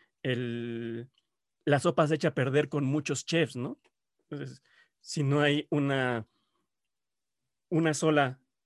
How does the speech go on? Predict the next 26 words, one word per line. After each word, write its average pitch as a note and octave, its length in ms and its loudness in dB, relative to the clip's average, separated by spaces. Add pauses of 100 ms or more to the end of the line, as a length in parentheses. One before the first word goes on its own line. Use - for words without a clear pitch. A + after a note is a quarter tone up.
un E3+ 100 -2
solo D#3 160 4
enfoque C#3+ 360 2
y C#3 100 2
una C#3 140 0
sola C3+ 200 0
vía, D3 280 -2 (440)
eh, A2+ 600 -4 (1000)
va D3+ 80 6
a C#3+ 40 0
ser, C#3+ 280 2
va D3+ 80 6
a - 20 0
ser C3+ 160 4
muy C#3 120 4
complicado, A#2 600 -2
pero A2 180 -4
sí, C3 220 -4
sin B2 240 -4
duda, B2+ 480 0 (580)
eh, - 380 -8 (960)
sí F#3 260 2
debe F3+ 240 10
continuar D3 460 6
el D3 100 4
proyecto, A3 640 4